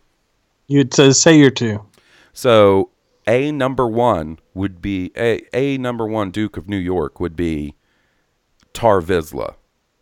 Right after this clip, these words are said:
Speaker 2: which we've never seen a full-on depiction of. We, we briefly saw his story explained in last season of Rebels.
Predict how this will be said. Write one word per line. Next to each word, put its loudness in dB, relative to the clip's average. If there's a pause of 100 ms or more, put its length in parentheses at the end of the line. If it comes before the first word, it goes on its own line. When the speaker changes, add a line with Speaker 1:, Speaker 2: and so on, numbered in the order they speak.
(200)
Speaker 2:
which -6
we've -2
never 0
seen -4
a -6
full-on -2
depiction -8
of. -12
We, -8
we -12 (220)
briefly -6
saw -4
his -8
story -6
explained -10
in -10
last -8
season -10
of -12
Rebels. -8